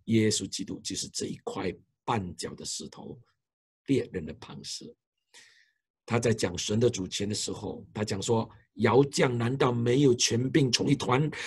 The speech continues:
里面拿一块做贵重的器皿，又拿一块做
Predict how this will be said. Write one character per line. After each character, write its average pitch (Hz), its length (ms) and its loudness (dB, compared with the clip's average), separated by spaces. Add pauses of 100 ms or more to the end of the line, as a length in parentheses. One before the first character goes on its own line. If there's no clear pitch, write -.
(120)
里 135 160 12
面 143 240 12
拿 135 300 12
一 - 60 12
块 165 340 12
做 175 260 12 (160)
贵 269 320 12
重 240 160 12
的 214 80 12
器 214 220 12
皿， 180 200 12 (180)
又 277 120 12
拿 202 220 12
一 - 80 12
块 190 280 12
做 190 320 12